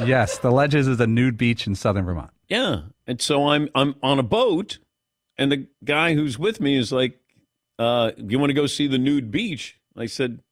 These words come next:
Speaker 2: "Sure."
Speaker 1: See a little heady topper, if you know what I mean.
Speaker 2: <laughs> Yeah. And, and, and so it's usually the people who shouldn't be nude who are nude. No? You're like, "N-, no, that's not good."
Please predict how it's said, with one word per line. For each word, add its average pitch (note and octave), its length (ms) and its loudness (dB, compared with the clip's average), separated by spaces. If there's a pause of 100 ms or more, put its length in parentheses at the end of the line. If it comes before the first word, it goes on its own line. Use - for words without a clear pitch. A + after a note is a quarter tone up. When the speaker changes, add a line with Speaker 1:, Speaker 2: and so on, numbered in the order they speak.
Speaker 2:
"Sure." C4+ 320 -12 (400)
Speaker 1:
See - 120 -16
a A2 60 -6
little G2 240 -4
heady A#2+ 240 0
topper, C3+ 320 -2
if G2 100 -6
you - 60 -12
know G2 80 -2
what F#2+ 60 -6
I - 20 -4
mean. F#2 280 -6
Speaker 2:
<laughs> - 20 -20
Yeah. G2+ 360 -2 (100)
And, C#3 340 -4
and, C3+ 260 0
and C#3+ 160 -6
so - 360 -4 (1040)
it's F#3+ 220 -2
usually D4+ 320 0
the G3+ 100 0
people E3 380 0
who C#3+ 160 2
shouldn't B2+ 380 0
be A#2+ 120 2
nude A#2+ 380 2
who A#2+ 120 0
are A#2 120 2
nude. F2+ 440 0 (460)
No? D#3 320 -2 (240)
You're A#2+ 160 -4
like, B2 240 -2 (100)
"N-, G2 300 -10
no, B2+ 240 0 (800)
that's A2 220 -2
not G2 220 -2
good." - 200 -12